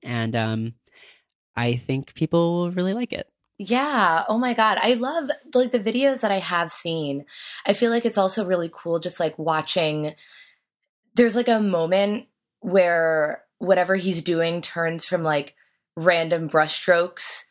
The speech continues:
Speaker 2: like, into a mountain.
Speaker 1: Yeah.
Speaker 2: Like,
Speaker 1: Yes.
Speaker 2: you, like, you're watching it and you're like, "Oh, that just, you know,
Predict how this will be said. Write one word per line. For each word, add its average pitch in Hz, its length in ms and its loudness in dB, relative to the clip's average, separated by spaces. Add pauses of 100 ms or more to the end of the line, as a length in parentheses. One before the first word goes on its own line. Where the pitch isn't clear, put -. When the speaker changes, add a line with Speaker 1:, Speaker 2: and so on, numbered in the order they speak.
(380)
Speaker 2:
like, 170 240 2
into 175 420 2
a 151 60 2
mountain. 151 480 -4
Speaker 1:
Yeah. 139 680 2
Speaker 2:
Like, 190 240 4
Speaker 1:
Yes. 151 560 0
Speaker 2:
you, 247 140 6
like, 233 140 0
you're 262 120 4
watching 262 360 0
it 240 80 4
and 208 100 -2
you're 214 100 2
like, 202 320 4
"Oh, 262 200 4
that 202 160 0
just, 208 280 -2 (160)
you 196 160 2
know, 143 300 -2